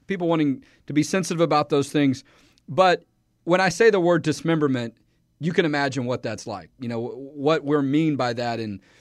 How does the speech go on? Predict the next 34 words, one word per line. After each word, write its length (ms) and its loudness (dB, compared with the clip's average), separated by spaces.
uh, 200 -2
the 120 -4
description 460 -8
of 140 -2
it, 180 -2
it, 220 -4
it 100 -2
is 160 -4
troubling. 420 -4
When 140 -2
you 80 -4
think 260 -4
about 300 -2
treating 480 -4
a 40 -2
human 340 -4
being 300 0
that 200 -4
way 340 -4
in 240 -2
such 260 -4
a 40 -18
procedure, 580 -4
there's 160 0
a 60 0
reason 360 -2
why 380 -4
we 140 2
should 140 0
have 140 0
a 40 -2
law 440 -2
that 200 -4
prevents 580 -2